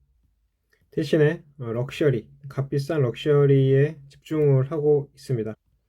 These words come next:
이천이십일 년 말까지 루시드는 이만 오천 대의 예약을 받았는데, 이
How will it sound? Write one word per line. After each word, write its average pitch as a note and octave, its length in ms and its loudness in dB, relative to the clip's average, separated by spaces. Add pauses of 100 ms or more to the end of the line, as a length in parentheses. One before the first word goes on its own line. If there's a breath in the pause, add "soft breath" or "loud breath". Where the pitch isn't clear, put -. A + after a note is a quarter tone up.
(340)
이천이십일 D3+ 1040 0
년 C#3+ 180 4
말까지 D3+ 960 0
루시드는 D3 960 0 (880)
이만 D3+ 320 2
오천 C#3+ 400 -2
대의 C#3 480 4
예약을 C3+ 560 2
받았는데, B2+ 560 -2 (400)
이 C#3 140 0